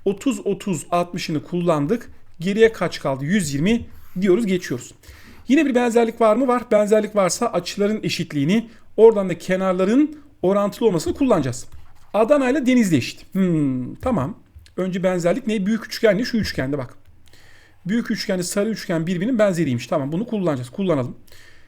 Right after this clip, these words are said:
Neyle? Siyahla gidelim. Adana ile Denizli. Adana elli olduğu için Denizli açısı da elli olmalı. Kondurduk. Altmış var, elli var. Buraya ne kaldı? Yetmiş. Bursa ile hangi açı eşit? Edirne.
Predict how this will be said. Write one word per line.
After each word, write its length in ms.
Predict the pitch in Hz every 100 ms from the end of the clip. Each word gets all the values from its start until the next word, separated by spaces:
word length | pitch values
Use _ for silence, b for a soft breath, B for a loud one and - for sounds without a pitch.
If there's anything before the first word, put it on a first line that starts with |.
| -
Neyle? 200 | 208 190
Siyahla 380 | 233 - 196 151
gidelim. 240 | 120 120 - b b b -
Adana 420 | 190 214 240 208
ile 220 | 190 226
Denizli. 360 | 196 196 170 123 - b b b
Adana 300 | 156 165 247 233
elli 240 | 185 185 220
olduğu 240 | 294 208
için 360 | 190 - 175 160
Denizli 320 | 175 240 214
açısı 240 | 175 -
da 40 | 247
elli 160 | 220
olmalı. 300 | 190 139 117 113 - -
Kondurduk. 600 | 196 190 156 127 117 - b b -
Altmış 420 | 180 190 294 -
var, 140 | 226 220
elli 280 | 202 208 202
var. 200 | 202 208
Buraya 200 | 202 202
ne 120 | 185
kaldı? 280 | - 151 185
Yetmiş. 500 | 233 - 120 - - - - b b b b
Bursa 500 | 165 247 330 - 208
ile 80 | 196
hangi 360 | 170 190 180 175
açı 180 | - 165
eşit? 320 | - 311 -
Edirne. 360 | 196 170 117